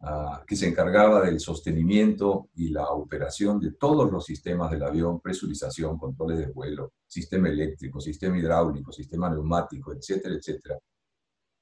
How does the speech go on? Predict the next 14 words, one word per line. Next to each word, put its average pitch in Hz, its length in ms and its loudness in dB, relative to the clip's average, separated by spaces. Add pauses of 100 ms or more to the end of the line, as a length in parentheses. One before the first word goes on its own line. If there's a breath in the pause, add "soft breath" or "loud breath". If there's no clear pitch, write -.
(200)
pues 120 200 4
desapareció. - 720 2 (760)
Y 110 180 6
yo 147 100 8
fui 165 240 2
testigo 135 720 4 (600)
presencial 92 960 4
de 82 160 -2
ese 98 260 -6
cambio. 80 540 -2 (680)
Nosotros 87 600 -4
en, 67 260 -4 (400)
en - 280 -8
Aeroperú 85 600 2